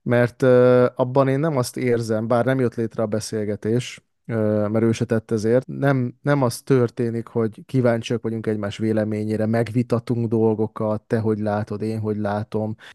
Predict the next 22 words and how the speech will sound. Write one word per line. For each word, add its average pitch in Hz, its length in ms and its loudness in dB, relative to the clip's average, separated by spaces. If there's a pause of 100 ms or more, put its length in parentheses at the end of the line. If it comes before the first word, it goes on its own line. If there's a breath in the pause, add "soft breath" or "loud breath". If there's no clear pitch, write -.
(100)
hanem 139 300 4
amikor 139 280 4
valaki 139 260 4
csak 123 140 0
kötekedni 104 520 -4
akar. 95 400 -6 (2000)
És 131 300 2
sokszor 175 520 2 (760)
érzem 127 360 0
azt, - 340 -6 (240)
hogy 113 360 0
az - 200 -10
egyházzal 156 480 0
kapcsolatban, 113 840 -4
itt, - 360 -6
ö, 117 280 4
legfőképp 127 500 0
a 120 40 -2
média 113 720 0
részéről 113 520 -4
találkozom 113 640 -4
ezzel, 107 520 -4